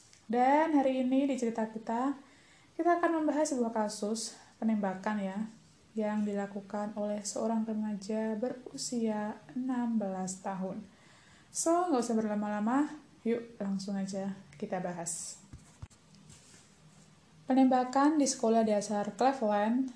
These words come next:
terjadi pada tanggal dua puluh sembilan Januari sembilan belas tujuh puluh sembilan di San Diego, California, Amerika Serikat. Kepala sekolah dan juga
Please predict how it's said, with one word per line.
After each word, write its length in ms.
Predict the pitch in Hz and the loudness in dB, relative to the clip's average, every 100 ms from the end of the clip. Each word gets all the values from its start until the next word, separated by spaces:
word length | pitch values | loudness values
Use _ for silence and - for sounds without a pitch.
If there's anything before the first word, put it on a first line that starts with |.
| - | -14
terjadi 800 | - 214 196 208 202 190 214 233 | -8 -6 -2 0 0 2 2 0
pada 240 | 233 208 196 | 0 0 -2
tanggal 560 | 196 190 190 196 196 | -2 -6 -2 0 0
dua 320 | 190 190 208 220 | 0 -2 -2 0
puluh 240 | 240 233 | 0 0
sembilan 560 | 233 269 285 254 233 220 | 0 0 0 0 0 2
Januari 720 | 285 233 196 190 202 240 - | 2 2 0 0 -2 -4 -8
sembilan 560 | - 269 294 254 214 | -4 0 2 2 2
belas 400 | 208 208 196 196 | 2 0 -2 -4
tujuh 400 | - 202 190 226 | -4 -4 -2 -2
puluh 320 | 233 220 202 196 | 0 2 0 -2
sembilan 880 | - 277 214 185 190 233 240 - - - - - | -2 0 0 0 0 -2 -4 -12 -20 -20 -20 -2
di 240 | 269 311 311 | 4 4 4
San 320 | 302 277 269 | 2 4 6
Diego, 560 | 226 214 202 202 196 | 6 4 2 2 0
California, 960 | 196 254 262 254 208 202 196 196 190 190 | 0 2 2 2 -2 0 0 0 -2 -6
Amerika 800 | 233 247 214 196 190 196 185 185 | -2 0 0 -2 -6 -8 -6 -6
Serikat. 560 | - 185 180 190 165 - - - - _ - _ - | -6 -6 -4 -4 -4 -4 -18 -20 -20 _ -20 _ -6
Kepala 400 | 214 220 208 208 | -4 0 2 2
sekolah 720 | 208 - 226 226 247 247 - | 0 0 2 2 0 -4 -4
dan 240 | 226 220 | 2 2
juga 320 | 214 220 214 | 4 2 4